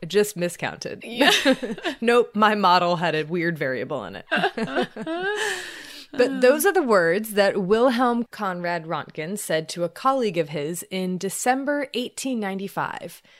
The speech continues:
Speaker 1: just a few days after discovering invisible rays that could pass through solid objects. <gasps> And, I mean, it's maybe not that surprising that he was so skeptical of his own observations,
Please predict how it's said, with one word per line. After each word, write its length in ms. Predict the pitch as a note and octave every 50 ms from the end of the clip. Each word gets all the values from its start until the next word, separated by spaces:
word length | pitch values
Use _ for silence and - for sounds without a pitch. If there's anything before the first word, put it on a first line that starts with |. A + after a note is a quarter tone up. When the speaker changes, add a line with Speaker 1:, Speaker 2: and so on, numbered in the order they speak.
| _ _ _
Speaker 1:
just 260 | - G3+ G3 - -
a 60 | G#3+ G3+
few 320 | - - - A#3 C4 D4+
days 400 | B3+ A#3+ E3 D3 D3 D#3+ E3 -
after 240 | - F3+ E3+ - -
discovering 720 | E3 F3 F3 - - - F#3+ F3 E3+ E3+ F3 E3+ E3 E3
invisible 540 | - E3 D#3+ C#3+ D#3 D3 F3 G#3 G3+ B3 B3+
rays 420 | A3+ E3+ C#3+ C#3+ D#3 E3+ F#3+ -
that 180 | - E3 D3 -
could 160 | - D#3 C#3+
pass 460 | - - - F3 E3+ F#3 F#3 - -
through 380 | - - D#3+ D#3 D3+ D3+ D3+ D#3
solid 420 | C#3+ - - C3 C3+ C3+ C#3 C#3 -
objects. 720 | A#2+ A#2 A#2+ - - - F#2 - - - - - - - -
<gasps> 40 | A3 A3+ C4 C#4+ C4+ B3+ A#3 A3 - _ _ _ _ _ _ _ _ _ _ _ _ _ _ _ _
And, 340 | - B3+ C#4 C#4 C4+ B3+ G#3 -
I 120 | A3+ C4
mean, 200 | C4 C#4 C4+ C4+
it's 320 | C4 C4 - - - - - _ _ _ _
maybe 340 | - G3+ G#3+ A3+ A#3 B3 B3+
not 300 | A3+ G3+ F#3 F#3 - E3+
that 220 | E3 E3 D#3 - -
surprising 640 | - F3 - D#3+ C#3 D3 F#3 G3+ A#3+ D4 D4+ D4+
that 160 | B3 G3 - -
he 180 | - - G#3+
was 220 | G3+ F#3 F#3+ F3+ -
so 160 | - F3+ E3+
skeptical 640 | - - - - D#3 D#3 - G3 F#3+ - G3+ G3 F#3+
of 100 | E3+ E3
his 160 | D#3 D#3 -
own 140 | D#3 D3 D3
observations, 960 | C#3+ C#3+ C#3+ D#3 D3+ C#3 C#3 C3+ C#3+ - G3+ G3 G3 G#3 G3+ - - - -